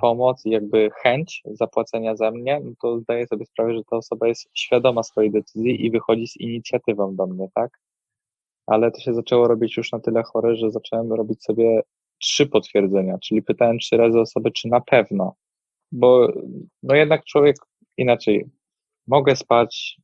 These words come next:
na ulicy, <laughs> mogę spać nie wiadomo gdzie, ale jednak wolę zapłacić za jedzenie, w sensie, wiesz, jedzenie to jest taka rzecz, którą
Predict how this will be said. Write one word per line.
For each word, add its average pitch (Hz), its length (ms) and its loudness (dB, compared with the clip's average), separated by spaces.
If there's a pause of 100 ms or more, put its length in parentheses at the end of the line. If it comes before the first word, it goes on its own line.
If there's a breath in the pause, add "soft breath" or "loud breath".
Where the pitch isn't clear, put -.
(120)
na 113 140 4
ulicy, 117 640 2
<laughs> - 40 -20
mogę 113 300 0
spać - 460 -4
nie 110 100 -2
wiadomo 110 360 0
gdzie, 117 400 0
ale 113 500 4 (720)
jednak 131 340 0
wolę 127 420 4
zapłacić 113 800 -4
za 110 220 0
jedzenie, 95 540 -2
w - 40 -20
sensie, 110 360 -4
wiesz, 95 220 0 (200)
jedzenie 135 380 -4
to - 60 -14
jest - 120 -20
taka 117 320 -2
rzecz, 117 220 -4
którą 107 360 -6